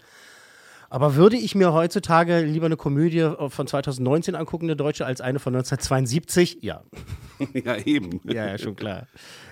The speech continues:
Speaker 1: Ja, ja. Tante Trude aus Buxtehude und weiß ich was alles. Aber gut, aber es war, ah,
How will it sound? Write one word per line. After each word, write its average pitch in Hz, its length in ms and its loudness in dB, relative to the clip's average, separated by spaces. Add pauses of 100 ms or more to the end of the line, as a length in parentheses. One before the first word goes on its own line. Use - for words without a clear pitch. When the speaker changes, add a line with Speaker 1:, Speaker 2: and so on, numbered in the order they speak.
(140)
Speaker 1:
Ja, 110 180 -12
ja. 95 240 -10 (120)
Tante 120 320 -4
Trude 131 320 -4
aus 123 140 -4
Buxtehude 131 640 -2
und 110 180 -2
weiß 101 140 -8
ich 120 100 -8
was 120 140 -6
alles. 110 320 -6
Aber 117 240 -2
gut, 151 180 -4
aber 139 120 2
es 135 100 -2
war, - 80 -14 (160)
ah, 95 100 -14